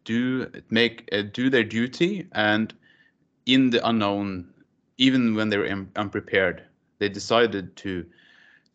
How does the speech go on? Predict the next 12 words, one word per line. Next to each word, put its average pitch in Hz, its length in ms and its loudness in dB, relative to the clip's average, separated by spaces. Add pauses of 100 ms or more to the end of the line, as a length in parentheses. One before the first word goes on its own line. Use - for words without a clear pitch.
(280)
to, 95 380 -4
to 92 340 -6
stay, 104 500 2 (300)
be 104 160 0
steadfast 98 920 0 (120)
and 90 340 -4
continue 98 540 -4 (300)
fighting. - 480 -4 (840)
And, 87 360 -6
uh, 87 580 -4 (320)
they 95 220 2
moved 92 460 -4